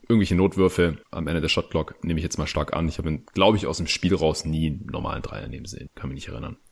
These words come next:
Und, aber aus der Midrange war halt umso tödlicher und das ist ja dann doppelt seltsam.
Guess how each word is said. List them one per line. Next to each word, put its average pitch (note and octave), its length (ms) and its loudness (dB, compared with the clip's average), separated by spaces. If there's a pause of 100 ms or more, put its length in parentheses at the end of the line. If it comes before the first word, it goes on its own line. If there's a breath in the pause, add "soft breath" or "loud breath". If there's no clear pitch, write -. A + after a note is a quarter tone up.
(140)
Und, E2+ 560 4
aber D#2 180 4
aus E2 100 2
der F2 100 0
Midrange D#2 640 2
war C#2+ 240 -6
halt D#2 120 -2
umso D#2+ 200 -2
tödlicher D2+ 420 -2
und C#2+ 80 -4
das - 140 -6
ist - 100 -4
ja C#2+ 80 -4
dann C#2+ 300 -8 (260)
doppelt G2 300 4
seltsam. F2+ 580 6